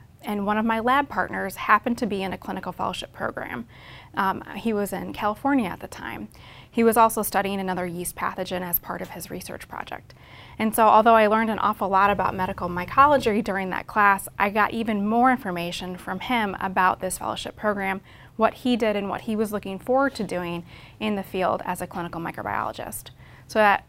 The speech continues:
it was, uh, you know, not intentional, but I, I saw him last week at A S M and I had to thank him. I said I would be talking about him today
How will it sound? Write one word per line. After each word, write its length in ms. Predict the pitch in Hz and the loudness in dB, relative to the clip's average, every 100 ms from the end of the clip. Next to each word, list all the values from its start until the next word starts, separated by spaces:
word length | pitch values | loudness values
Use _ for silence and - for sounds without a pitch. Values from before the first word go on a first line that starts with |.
| - | -2
it 80 | 226 | 2
was, 220 | 214 196 | 2 2
uh, 280 | 175 - - | 0 0 -4
you 80 | 220 | -4
know, 120 | 220 | -2
not 240 | 208 220 220 | 2 2 2
intentional, 500 | 214 233 240 285 277 | 0 -2 0 0 2
but 340 | 226 180 - - - - | 4 4 2 -10 -12 -6
I, 220 | 214 - | -4 -4
I 100 | 190 | -8
saw 240 | 196 226 240 | 0 6 6
him 220 | 240 208 | 4 2
last 320 | 214 226 - | 2 0 -2
week 180 | 233 233 | -4 0
at 220 | 220 - - - | -2 -2 -10 -6
A 160 | 220 | -4
S 160 | 220 220 | -2 -2
M 160 | 220 220 | -2 -2
and 80 | |
I 40 | 196 | -2
had 180 | 208 208 | -4 -4
to 60 | |
thank 260 | - 196 214 | -4 -6 -4
him. 200 | 254 269 - | -6 -6 -8
I 100 | 208 | -10
said 240 | - 196 | -4 -4
I 240 | 196 196 190 | -4 -6 -6
would 160 | 196 | -6
be 240 | 196 180 185 - - - - | -6 -10 -12 -20 -20 -20 -2
talking 340 | - 247 240 | 2 2 2
about 200 | 226 220 | 2 2
him 180 | 214 208 | 0 -6
today 380 | - 202 208 | -6 -4 -4